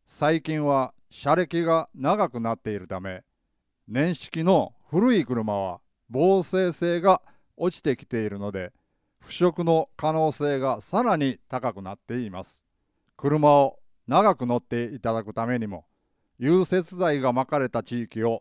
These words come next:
走行した後は、黄色い看板が目印の整備工場で下回り洗浄や防水剤の塗装をおすすめします。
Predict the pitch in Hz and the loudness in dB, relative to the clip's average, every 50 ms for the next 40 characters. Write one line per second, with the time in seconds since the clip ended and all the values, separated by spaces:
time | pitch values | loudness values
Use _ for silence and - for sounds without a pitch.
0 | - _ _ - - 131 127 123 - - 120 117 110 - - 120 113 117 - 175 | -8 _ _ -2 0 0 0 0 -2 -2 -2 -2 -2 -4 -4 -2 -2 0 4 6
1 | 175 127 - - - _ _ _ _ _ _ _ - - 151 180 190 196 202 208 | 6 6 6 2 -8 _ _ _ _ _ _ _ -4 0 2 4 6 8 8 8
2 | 190 151 - - 139 143 151 151 151 160 151 143 135 123 131 123 131 131 135 147 | 8 6 4 2 2 2 4 6 6 6 6 6 2 0 0 2 2 0 0 0
3 | 139 127 - - 104 98 90 85 - _ _ _ _ _ _ _ _ _ _ - | 0 -2 -2 -4 -8 -10 -10 -12 -14 _ _ _ _ _ _ _ _ _ _ 0
4 | 143 156 175 180 185 196 - - 190 190 180 151 151 139 127 120 110 101 95 87 | 4 4 6 6 4 4 4 6 6 6 6 6 4 4 4 2 0 -2 -4 -6
5 | - _ _ _ _ _ _ - - - 156 160 165 170 165 165 160 165 147 - | -12 _ _ _ _ _ _ -20 0 4 4 6 8 8 6 6 6 2 0 0
6 | 160 156 151 135 120 117 110 107 101 98 107 117 117 - - _ _ _ _ _ | -2 -2 0 0 0 0 0 0 0 0 0 0 0 -2 -4 _ _ _ _ _
7 | _ _ _ _ 113 120 143 170 185 185 - - 185 190 185 170 139 135 135 127 | _ _ _ _ -2 2 4 4 4 4 2 2 2 2 2 2 2 2 0 0
8 | 120 120 131 131 - - 123 113 120 123 120 120 120 147 190 196 - - _ - | 2 0 -2 -2 0 -2 -2 0 0 0 2 2 4 4 4 4 2 -4 _ -6
9 | 120 117 - 101 87 - 131 139 185 170 - 113 107 104 - - - - | -6 -6 -6 -10 -12 -8 -2 0 0 0 0 -4 -8 -10 -10 -12 -18 -20